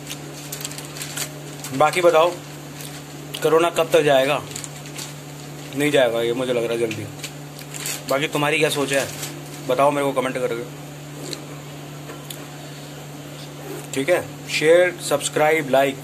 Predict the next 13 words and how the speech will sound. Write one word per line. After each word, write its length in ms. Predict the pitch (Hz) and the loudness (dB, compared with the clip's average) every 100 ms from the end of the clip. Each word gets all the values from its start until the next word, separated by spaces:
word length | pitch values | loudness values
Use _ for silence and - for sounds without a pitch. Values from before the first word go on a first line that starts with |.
| - - - - - - - | -12 -14 -16 -16 -14 -10 -2
ज़रूर 260 | 135 151 160 | 2 4 4
करना 280 | 160 165 | 4 4
भाई। 260 | 156 156 175 - - - - - - - - - - - - - - - - - - - - - - | 4 2 0 -6 -14 -14 -14 -14 -14 -14 -14 -14 -14 -14 -14 -14 -14 -14 -14 -14 -14 -14 -14 -8 4
और 200 | 143 151 | 6 6
मैं 440 | 147 151 151 160 | 2 2 2 2
हमेशा 420 | 147 151 151 165 160 | 2 2 2 2 2
तुम्हें 220 | 156 147 | 4 4
पता 160 | 147 151 | 2 2
ही 120 | 151 | 4
है 60 | |
अपना 220 | 147 147 151 | 2 2 0
Paytm 340 | 143 139 151 | 0 2 2
number 320 | 147 143 151 | 2 4 2